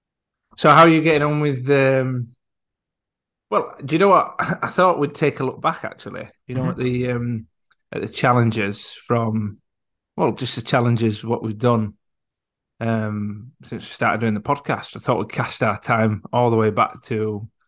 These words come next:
Speaker 1: uh, the morning routine. Do you remember that? The morning routine. Um, and, well, first of
Speaker 2: Mm-hmm.
Speaker 1: all, see
Speaker 2: Yeah, I remember, yeah.
Speaker 1: whether,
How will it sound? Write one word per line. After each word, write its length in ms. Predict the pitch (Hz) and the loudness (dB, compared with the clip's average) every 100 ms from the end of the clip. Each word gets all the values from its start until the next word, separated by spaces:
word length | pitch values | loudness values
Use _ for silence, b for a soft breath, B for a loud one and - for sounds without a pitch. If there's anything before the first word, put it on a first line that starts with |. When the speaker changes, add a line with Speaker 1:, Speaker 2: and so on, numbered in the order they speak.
| _ _ _ _ - | _ _ _ _ -8
Speaker 1:
uh, 440 | 110 107 110 117 - | -6 -4 -4 -8 -10
the 140 | 117 | -4
morning 840 | 113 117 120 123 120 117 110 104 101 _ - | 0 2 4 4 4 2 0 -2 -8 _ -8
routine. 460 | 113 110 - 127 | -4 -4 -2 -2
Do 80 | 117 | 0
you 40 | 143 | 0
remember 180 | 139 | 0
that? 200 | 107 98 | -2 -4
The 60 | 110 | -4
morning 380 | 120 123 120 117 | -4 -2 -2 -4
routine. 640 | 120 - - 123 87 101 _ _ _ _ _ _ - | -6 -8 -8 -8 -8 -14 _ _ _ _ _ _ -8
Um, 600 | 110 110 107 107 107 - _ _ _ _ _ _ _ _ - | -6 -4 -6 -8 -12 -16 _ _ _ _ _ _ _ _ -12
and, 400 | 113 110 107 - | -8 -6 -8 -12
well, 320 | - 127 120 _ | -8 -8 -8 _
first 260 | - 143 123 | 0 2 4
of 80 | |
Speaker 2:
Mm-hmm. 80 | 120 | 2
Speaker 1:
all, 80 | 113 | 0
see 160 | - 127 | -2 0
Speaker 2:
Yeah, 100 | 139 | 2
I 40 | |
remember, 260 | 135 98 127 | 0 -4 -6
yeah. 80 | |
Speaker 1:
whether, 520 | 127 120 120 110 110 | -4 -2 -2 -4 -10